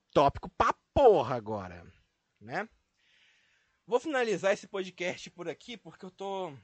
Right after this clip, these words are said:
eu tô com sede, cara. Eu tô morrendo de sede aqui. Ah, tô pensando em abrir uma caixa de leite, me tomar com Todd, mas eu tô com preguiça de fazer isso. Então, vamos, vamos tomar só água. Muito obrigado a vocês que ouviram até aqui.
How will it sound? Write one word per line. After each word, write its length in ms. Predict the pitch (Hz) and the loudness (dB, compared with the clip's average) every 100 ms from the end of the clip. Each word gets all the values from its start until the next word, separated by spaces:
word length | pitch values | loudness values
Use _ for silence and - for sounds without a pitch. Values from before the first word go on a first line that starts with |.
| _ _ _ _ _ _ _ _ _ _ _ _ - | _ _ _ _ _ _ _ _ _ _ _ _ -20
eu 80 | |
tô 120 | 127 151 | -20 -14
com 120 | 156 | -14
sede, 420 | - 147 131 120 | -12 -10 -10 -12
cara. 340 | - 104 101 | -14 -14 -12
Eu 60 | 104 | -14
tô 120 | 131 | -14
morrendo 380 | 123 120 135 143 | -12 -12 -12 -14
de 100 | 123 | -16
sede 320 | - 110 101 | -16 -16 -16
aqui. 220 | 104 95 - _ _ _ _ _ _ _ _ _ _ _ _ _ _ - | -18 -20 -20 _ _ _ _ _ _ _ _ _ _ _ _ _ _ -18
Ah, 480 | 117 131 131 123 120 | -10 -6 -6 -6 -10
tô 80 | 123 | -16
pensando 300 | 120 - 131 | -18 -14 -10
em 40 | |
abrir 220 | 135 120 135 | -10 -12 -12
uma 200 | 127 110 | -12 -14
caixa 260 | 117 123 | -16 -14
de 100 | 127 | -12
leite, 460 | 156 208 240 - - | -6 -4 -4 -10 -20
me 120 | 143 | -20
tomar 260 | 139 123 123 | -16 -14 -14
com 160 | 151 156 | -16 -16
Todd, 360 | - 147 165 | -10 -8 -8
mas 100 | 170 | -12
eu 40 | 165 | -16
tô 120 | 160 | -18
com 100 | 165 | -20
preguiça 500 | - 151 120 - 98 | -20 -20 -20 -20 -20
de 60 | |
fazer 320 | 98 101 107 87 | -20 -20 -20 -20
isso. 300 | _ _ 90 | _ _ -20
Então, 460 | - 98 107 110 | -20 -20 -20 -18
vamos, 280 | 107 110 107 _ | -18 -18 -18 _
vamos 220 | 117 120 | -18 -14
tomar 240 | 123 117 110 | -12 -14 -14
só 200 | - 147 | -14 -14
água. 320 | - - - _ _ _ _ _ _ - 165 | -14 -20 -20 _ _ _ _ _ _ -14 -6
Muito 240 | 214 277 | -4 -4
obrigado 360 | 269 196 196 202 | -4 2 2 2
a 40 | |
vocês 320 | 196 - 165 | 0 -2 -6
que 160 | - - | -8 -10
ouviram 540 | 143 117 123 147 165 | -10 -10 -8 -4 -4
até 260 | 147 - 135 | -4 -2 -2
aqui. 460 | 117 - 131 170 | -4 -8 -6 -6